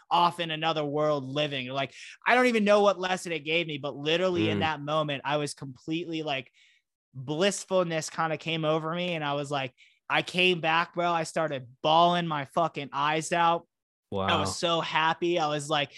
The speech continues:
Speaker 1: my friends are like, "Dude, what's wrong?" You know, they thought I was about to freak out and do something stupid. I was like, "No, I'm just happy. Like, like, I know he's in a good place. Like, I'm good.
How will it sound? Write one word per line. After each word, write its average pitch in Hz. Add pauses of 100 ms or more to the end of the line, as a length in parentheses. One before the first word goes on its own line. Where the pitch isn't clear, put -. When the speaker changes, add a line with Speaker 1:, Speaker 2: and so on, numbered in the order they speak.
(180)
Speaker 1:
my 180
friends 208
are -
like, 196
"Dude, 226
what's 202
wrong?" 208
You 180
know, 170
they 170
thought 180
I 175
was 160
about 147
to 131
freak 143
out 139
and 127
do 131
something 123
stupid. 156
I 143
was 139
like, 135
"No, 170
I'm 180
just 147
happy. 156
Like, 127 (500)
like, 143
I 151
know 165
he's 165
in 165
a 160
good 151
place. 151
Like, 131
I'm 131
good. 139